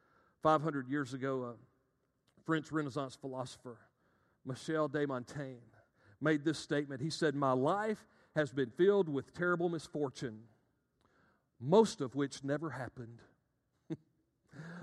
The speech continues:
"My life has been filled with terrible misfortune, most of which never happened."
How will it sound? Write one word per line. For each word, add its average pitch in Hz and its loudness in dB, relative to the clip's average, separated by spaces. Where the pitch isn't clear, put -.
"My 214 12
life 247 10
has 240 8
been 226 4
filled 262 6
with 196 4
terrible 233 6
misfortune, 214 2
most 247 8
of 208 -2
which 220 0
never 220 2
happened." 196 2